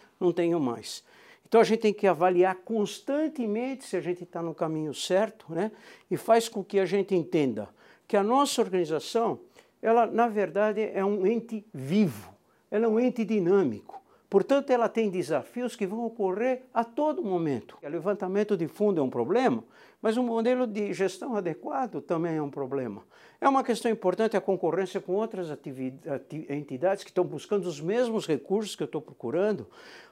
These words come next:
Eu tenho os meus conselheiros fazendo pressão pelos resultados impactos, ou o doador fazendo pressão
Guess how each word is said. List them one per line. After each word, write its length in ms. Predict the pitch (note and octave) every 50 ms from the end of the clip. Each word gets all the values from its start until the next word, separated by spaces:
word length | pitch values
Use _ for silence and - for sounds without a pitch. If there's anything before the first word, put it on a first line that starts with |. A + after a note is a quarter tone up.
| _ _ _ _ _ _ _ _ -
Eu 120 | - G3 F3+
tenho 280 | F3+ A#3 B3 B3+ B3
os 140 | A3 C#3 -
meus 240 | D3+ F#3 A3 G#3 G#3+
conselheiros 680 | - - F3 D3 - F#3 D3 C3+ E3+ G#3 A3 G3 -
fazendo 340 | - - D3 C3 F3+ F#3 F3+
pressão 440 | - - D#3+ C3+ A#2 - F#3+ F#3+ F#3
pelos 260 | - F3 D3+ C#3 C#3
resultados 560 | C3+ C#3+ C3 B2+ B2 - E3 E3 D#3 C#3 C#3
impactos, 640 | C#3 A#2 A2+ _ - D3+ F#3 G3 - - - C#3 C3
ou 160 | C#3+ D3+ D3+
o 40 | C3+
doador 560 | B2 E3+ F#3 E3+ B2+ G2+ B2 D#3 G#3 A#3+ A3+
fazendo 380 | A#3+ - C#3+ A#2 A#2+ D3+ C#3+ B2
pressão 440 | - - B2+ A2+ - - E3 D3